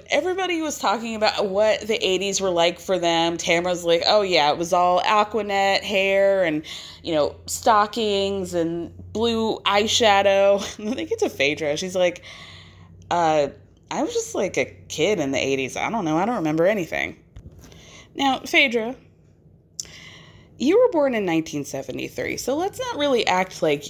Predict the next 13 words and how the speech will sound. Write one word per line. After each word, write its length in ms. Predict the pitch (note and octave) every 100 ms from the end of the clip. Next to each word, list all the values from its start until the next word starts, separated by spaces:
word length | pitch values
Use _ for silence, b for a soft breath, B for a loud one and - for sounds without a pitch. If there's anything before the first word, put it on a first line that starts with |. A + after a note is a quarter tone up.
| -
you 300 | D#3 E3+ D#3+
don't 420 | D#3 D#3 D3 -
remember 580 | D#3+ D#3 D3 D#3 D#3 D3
the 180 | C#3+ D3+
eighties 440 | A2+ C#3 C#3 C#3
because 320 | D3+ D3+ D3+ D#3
you 100 | D#3
were 240 | D3+ C#3 -
such 360 | - D#3+ C#3+
a 60 | C#3
child. 540 | - B2 A#2 A#2+ B2+
You 240 | E3 G#3 A#3+
and 260 | B3 A#3+